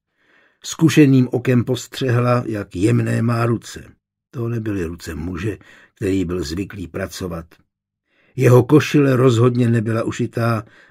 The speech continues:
z levného domácího plátna. Takoví chlapíci uměli mladým holkám poplést hlavu.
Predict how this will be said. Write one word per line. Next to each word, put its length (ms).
z 140
levného 580
domácího 720
plátna. 640
Takoví 560
chlapíci 720
uměli 500
mladým 380
holkám 460
poplést 520
hlavu. 400